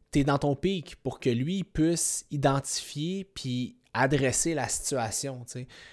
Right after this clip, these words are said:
Commencer à faire un brin de mobilité, faire quelque chose pour désengorger ton système pour pas que t'empires, OK ? Fait que ça, c'est, si tu peux te le permettre, as soon as possible, tu vas consulter un spécialiste, ok ? Tu t'en fous que ça te coûte cent piastres, tu t'en fous que t'ailles une demi-heure de char, tu consultes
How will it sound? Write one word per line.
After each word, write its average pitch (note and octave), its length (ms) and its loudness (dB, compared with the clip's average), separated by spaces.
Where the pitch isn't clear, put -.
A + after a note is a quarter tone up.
Commencer D#3+ 460 2
à C#3 80 0
faire D#3 200 0
un C3 140 0
brin A#2 220 -2
de D3 60 -2
mobilité, A#2+ 640 -2
faire D3+ 320 -2
quelque - 220 -6
chose D3+ 420 0
pour A2+ 200 -6
désengorger B2 600 -2
ton C3+ 160 -6
système C#3+ 460 -4
pour - 120 -14
pas D3 100 -6
que - 100 -10
t'empires, A2 640 -4
OK ? G#2 280 -10
Fait A#2+ 120 -8
que - 60 -10
ça, - 80 -6
c'est, C#3+ 180 -2
si - 120 -10
tu - 100 -6
peux F3 120 4
te F3 80 6
le D#3 100 8
permettre, C3+ 540 2
as B2+ 120 2
soon E3 260 2
as C3+ 180 -2
possible, A#2+ 460 0
tu - 160 -4
vas B2 120 0
consulter A#2 460 -6
un A#2 80 -6
spécialiste, G#2+ 640 -8
ok ? A2 220 -16
Tu - 140 -4
t'en C#3+ 180 -2
fous F3 180 -6
que F3 60 -6
ça C3+ 140 -4
te - 60 -20
coûte B2+ 140 -6
cent G#2 220 -4
piastres, D3 560 -4
tu - 120 -8
t'en C3+ 180 0
fous - 160 -8
que - 80 -12
t'ailles B2 200 0
une A#2 100 -4
demi-heure A2+ 280 -2
de G2+ 120 -6
char, C#3 560 2
tu - 200 -8
consultes D3+ 600 -2